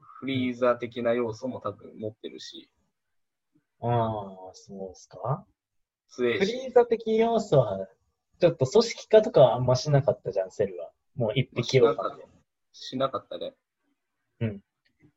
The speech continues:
Speaker 2: ただまあ、
Speaker 1: まあ、でも
Speaker 2: そのエンターテイナー、根っからのエンターテイナー感はやっぱ面白いよね。引きつけるものがあるよね、なんか。
Speaker 1: そう、カリスマ性はやっぱセルにあると思うよ。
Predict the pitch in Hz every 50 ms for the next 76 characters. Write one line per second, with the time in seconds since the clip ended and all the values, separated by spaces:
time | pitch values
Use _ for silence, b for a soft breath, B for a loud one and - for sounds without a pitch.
0 | _ _ - 220 214 185 - 165 156 135 - - 127 - 147 135 135 131 131 -
1 | - 147 156 180 175 170 - 185 175 175 170 - - 185 175 139 110 98 95 98
2 | 107 123 135 - - - 175 170 170 165 156 147 147 147 143 - 147 147 139 143
3 | 147 139 139 139 139 - 110 104 95 92 92 - - 120 104 - _ - 101 -
4 | - _ _ _ _ _ _ _ _ _ _ _ _ _ - 123 120 127 131 -
5 | 143 135 120 104 95 - - 95 104 - _ - 135 135 - - - 143 117 101
6 | 95 92 95 98 95 92 92 92 90 85 82 82 - - - 87 87 - - -
7 | - 123 107 - - - 117 135 151 151 - 180 180 180 180 - - 190 190 185
8 | 185 185 185 - - 151 - - 160 156 151 135 110 110 113 120 117 110 - 82
9 | 87 92 98 90 76 -